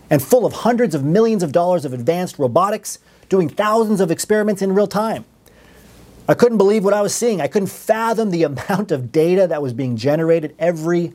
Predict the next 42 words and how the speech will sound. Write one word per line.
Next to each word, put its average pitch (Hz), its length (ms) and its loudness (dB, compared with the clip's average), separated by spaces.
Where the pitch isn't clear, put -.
minute. 123 640 -2
That's - 180 0
when 165 80 2
I 139 60 2
came 139 180 -4
face 139 220 -2
to 127 80 -8
face 139 280 0
with 127 100 -6
the 117 60 -6
reality 139 380 2
that 117 220 -6
all 147 180 4
of 127 80 -2
my 143 160 0
technical 156 460 -4
skills, 165 400 0
the 123 80 -10
ones 127 200 -2
I 131 60 2
learned 131 240 -2
in 127 80 0
academia, 139 640 -2
were 127 120 0
meaningless. 160 600 -2
The 143 80 0
only 196 140 4
skills 190 280 2
of 160 120 0
any 151 100 -2
value 143 400 -2
were 127 120 -2
those 143 200 2
related 139 520 0
to 143 100 -8
my 135 160 2
ability 143 560 0
to 143 240 -12
understand 175 800 0
these 143 160 2
robotic 135 420 0
systems, 180 560 -2